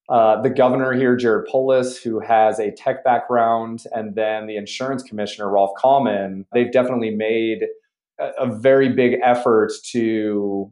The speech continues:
uh, help maintain insurtech here in Denver. And so we actually met with Rolf about two months ago. Um, and they're, again, really making an effort, a concerted effort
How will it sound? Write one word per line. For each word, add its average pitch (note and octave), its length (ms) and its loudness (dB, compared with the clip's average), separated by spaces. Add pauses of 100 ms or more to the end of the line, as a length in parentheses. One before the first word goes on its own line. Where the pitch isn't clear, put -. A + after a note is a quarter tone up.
uh, G#2+ 320 2
help C3+ 280 0
maintain A#2+ 640 0
insurtech G2+ 720 -2
here G2+ 160 -8
in G2 100 -8
Denver. F#2+ 560 -4
And G2+ 160 -10
so A#2+ 120 0
we C3 140 4
actually A#2+ 260 0
met A#2 220 2
with A2 180 0 (220)
Rolf G#2 640 0 (460)
about E3 240 2
two G3+ 140 -2
months F3 220 2
ago. F#2+ 420 -2
Um, A#2 380 2
and A#2 180 -4
they're, B2+ 420 2
again, A#2+ 280 -2
really A#2+ 300 0
making A#2 300 -4
an G#2 80 -8
effort, G2+ 460 -2
a G2+ 40 -8
concerted B2 460 -2
effort G2 380 0